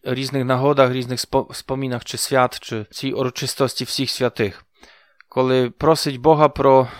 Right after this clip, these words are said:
вислухання молитви завдяки заступництву багатьох заступників. Ми також множимо заступників, коли, е, молимося один за одного. Святий Амврозій,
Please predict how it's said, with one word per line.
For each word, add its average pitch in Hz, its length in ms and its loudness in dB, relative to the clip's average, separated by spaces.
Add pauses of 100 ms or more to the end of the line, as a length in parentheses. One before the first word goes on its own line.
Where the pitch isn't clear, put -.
(600)
вислухання 143 680 0
молитви 156 640 2
завдяки 139 540 2
заступництву 143 760 0
багатьох 135 680 4 (180)
заступників. 120 880 -4 (960)
Ми 139 80 -4
також 175 480 6 (640)
множимо 151 600 2
заступників, 147 960 -2 (220)
коли, 143 460 4 (540)
е, 113 220 -4
молимося 151 560 2
один 151 300 0
за 139 120 2
одного. 113 520 2 (220)
Святий 151 300 -2
Амврозій, 156 680 4